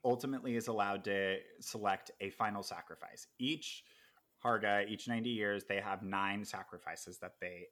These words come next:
need to make. Four of them are from outsiders. Uh, four of them are, uh, from the internal commune,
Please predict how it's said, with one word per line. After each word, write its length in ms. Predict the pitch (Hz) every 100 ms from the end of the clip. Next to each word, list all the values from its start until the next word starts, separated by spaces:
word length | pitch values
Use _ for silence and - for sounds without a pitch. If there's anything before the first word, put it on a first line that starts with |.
| -
need 180 | 87 -
to 80 | 92
make. 180 | 82 _ _ -
Four 200 | 107 110
of 80 | 113
them 280 | 117 131 -
are 120 | 104
from 220 | 98 123 135
outsiders. 680 | 104 - 98 90 123 202 - _ - - _ _
Uh, 160 | 101 92 -
four 320 | 117 107 110 110
of 160 | 107 104
them 360 | 104 98 101 - -
are, 480 | 95 95 95 92 95 - - - _ 104
uh, 280 | 95 92 98 -
from 160 | 101
the 140 | 95 95
internal 400 | 92 - 143 135
commune, 720 | 135 120 110 107 104 107